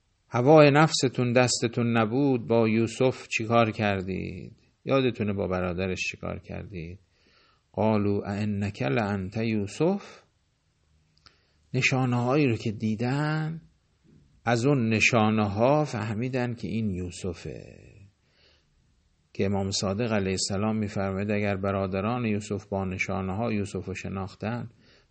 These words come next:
ما هم باید با نشانه ها خدا رو بشناسیم. این همه نشانه، این همه نشانه، بعد غافل از خدا باشیم. قال: «انا یوسف و هذا اخی.»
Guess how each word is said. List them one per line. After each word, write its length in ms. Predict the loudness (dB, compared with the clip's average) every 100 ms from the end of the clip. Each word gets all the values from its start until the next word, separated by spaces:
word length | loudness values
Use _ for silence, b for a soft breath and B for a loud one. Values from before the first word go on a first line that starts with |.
| _
ما 100 | -2
هم 120 | 0
باید 220 | 0 0
با 140 | 0 -2
نشانه 500 | -2 -2 -2 -4 -4
ها 100 | -6
خدا 340 | -6 -6 -4
رو 100 | -4
بشناسیم. 640 | -4 -4 -4 -8 -8 -8 -10
این 240 | -6 -4 -2
همه 400 | -4 -4 -4 -4
نشانه، 840 | -4 -4 -4 -4 -6 -6 -8 -12 _ _ _ _ _ _ _ _ _ _
این 200 | -6 -4
همه 280 | -2 0 0
نشانه، 840 | -2 -2 -4 -6 -6 -6 -6 -10 -14 _ _ _ _ _ _ _ -4
بعد 220 | -4 -2
غافل 400 | -2 -2 -2 -2
از 220 | -2 -4 -6
خدا 300 | -6 -4 -4
باشیم. 760 | -6 -8 -10 -10 -10 -12 -14 _ _ _ b b b b b
قال: 360 | 2 6 6 6
«انا 400 | 4 0 0 0
یوسف 880 | 2 0 -2 0 2 2 0 -4
و 40 | -6
هذا 560 | -2 -2 -2 -2 -2
اخی.» 800 | -2 -4 -4 -6 -4 -4 -6 -10